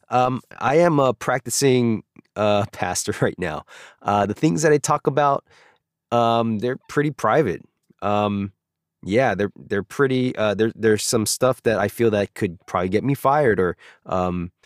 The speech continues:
prevent me from getting any work in the future. So because of that, hey, I just put a pseudonym. I'm not scared. It's okay.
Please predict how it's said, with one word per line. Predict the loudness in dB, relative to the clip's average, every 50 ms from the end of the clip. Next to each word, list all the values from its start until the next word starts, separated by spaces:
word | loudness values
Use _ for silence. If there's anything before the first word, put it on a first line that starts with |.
| _ _ _ _ _ _ _ _ -8
prevent | -4 -2 0 0 0 0 0
me | -2
from | -2 -2 -2 0
getting | 2 2 2 2 2
any | 2 2 2
work | 2 0 0 0 0
in | -2 -4
the | -4
future. | -6 -6 -8 -8 -8 -10 -12 -10 -8
So | -4 -2 0 0 0 -2 -4 -10 -20 -20 _ _ _ _ -12 -6
because | -6 -6 -2 0 -2 0
of | 0 2 2
that, | 2 2 0 0 -4 _ _ _ _ _ _ _ _ _ _ _
hey, | -2 0 2 2 2
I | 0 -4
just | -4 -4 -2
put | 0 2 2
a | 2
pseudonym. | 2 2 2 4 4 4 4 4 4 4 0 -4 _ _ _ _ -8
I'm | -6 -2 0 0
not | 0 0 -2 -4
scared. | -4 0 2 4 4 4 4 2 0 -2 -10 _ _ -14
It's | -10 -2 0 0
okay. | 0 2 0 0 2 2 2 2 0 -2